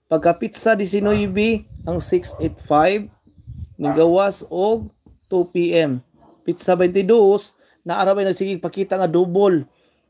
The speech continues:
no? Three five zero, nine eight zero, four six two. Wala pa na kalusot. So, dire, two zero zero versus seven five five. Basig, ari na po siya mo pick up dire, mga kaidol, no? Sa iyahang...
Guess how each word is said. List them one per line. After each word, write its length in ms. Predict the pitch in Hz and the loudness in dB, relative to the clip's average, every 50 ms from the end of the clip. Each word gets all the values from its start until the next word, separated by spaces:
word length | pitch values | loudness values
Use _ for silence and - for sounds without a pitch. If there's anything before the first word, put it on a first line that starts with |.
| _ _ - | _ _ -2
no? 320 | 175 190 220 233 247 240 _ _ _ _ _ _ _ _ _ _ _ - | 0 0 0 0 -2 -6 _ _ _ _ _ _ _ _ _ _ _ -4
Three 160 | 147 147 147 | -4 -4 0
five 240 | - 147 143 135 131 | 0 0 0 0 0
zero, 320 | - 135 135 135 143 143 143 135 | 2 2 2 2 2 0 0 0
nine 160 | 131 127 123 | 0 0 -2
eight 80 | 123 | -4
zero, 320 | - - 139 135 131 139 135 | -4 -2 -2 0 -2 -2 -4
four 160 | - 123 127 | -6 -10 -8
six 240 | - 135 127 - - | -6 -8 -8 -8 -8
two. 80 | - | -4
Wala 320 | 113 123 135 135 135 - _ | -2 0 0 0 0 -2 _
pa 80 | - | -4
na 160 | 127 131 127 - | -4 -4 -4 -4
kalusot. 400 | 131 131 127 - 127 113 - _ _ _ _ _ _ _ | -6 -6 -4 -4 -6 -8 -8 _ _ _ _ _ _ _
So, 320 | - - - 147 131 127 | -18 -2 0 2 2 4
dire, 560 | 135 151 190 208 208 196 170 165 165 170 165 _ _ _ _ _ _ - | 6 6 4 6 6 4 2 2 2 -2 -4 _ _ _ _ _ _ -6
two 160 | 208 226 220 | -4 -4 -4
zero 320 | - - 220 202 202 185 175 | -2 -2 -2 -2 -2 -4 -4
zero 560 | - 196 196 196 190 180 160 156 156 160 156 _ _ _ _ _ _ | -2 0 0 0 2 4 4 4 4 2 -4 _ _ _ _ _ _
versus 560 | _ 151 156 185 196 170 - - 185 180 - | _ -2 0 0 0 0 -2 -2 -2 -2 0
seven 320 | - 175 175 170 175 175 170 | 0 0 0 0 0 0 -2
five 320 | 160 - 156 151 156 151 151 - | 0 0 2 2 2 0 0 0
five. 160 | 165 170 151 110 113 | 2 2 2 0 -2
Basig, 240 | 120 - - 143 | -4 -4 -4 -2
ari 160 | 147 151 156 165 | -2 0 0 0
na 160 | 180 175 180 | -2 -2 -2
po 80 | 190 | -4
siya 160 | 170 180 190 185 | 0 0 0 0
mo 160 | 185 175 - | 0 0 -2
pick 240 | 190 180 - - - | -2 -4 -2 -6 -6
up 160 | 180 175 - | -6 -4 -2
dire, 160 | 175 180 190 | 0 0 2
mga 240 | 190 185 180 170 180 | 0 0 0 0 0
kaidol, 160 | 170 175 175 | 0 0 0
no? 240 | 185 214 254 - _ _ _ _ _ _ _ | -2 -2 -4 -6 _ _ _ _ _ _ _
Sa 240 | - - 156 143 143 | -4 0 0 2 4
iyahang... 640 | 156 165 170 143 165 170 175 175 170 165 160 147 | 4 2 2 2 0 -2 0 0 -2 -2 -4 -6